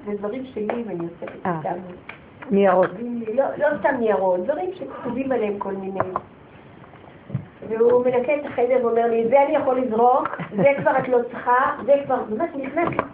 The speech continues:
Speaker 1: לתוך, לתוך כל ה-,
Speaker 2: עניינים שלך.
Speaker 1: עניינים שלי, ו-, מאוד התעצבנתי עליו. אמרתי לו, "מה יש לך?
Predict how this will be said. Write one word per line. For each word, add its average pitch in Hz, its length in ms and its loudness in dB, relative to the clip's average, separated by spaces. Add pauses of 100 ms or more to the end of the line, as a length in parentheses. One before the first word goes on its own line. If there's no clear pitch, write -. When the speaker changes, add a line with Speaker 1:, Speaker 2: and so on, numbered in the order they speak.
Speaker 1:
לתוך, - 400 -2 (600)
לתוך 339 520 0
כל 339 160 8
ה-, 330 520 4 (280)
Speaker 2:
עניינים 233 400 2
שלך. 160 320 0
Speaker 1:
עניינים 277 480 4
שלי, 240 460 2 (140)
ו-, 214 580 4 (720)
מאוד 214 180 2
התעצבנתי 370 680 0
עליו. 208 320 4
אמרתי - 460 -6
לו, 220 120 4
"מה 202 360 0
יש 294 300 4
לך? 427 200 -4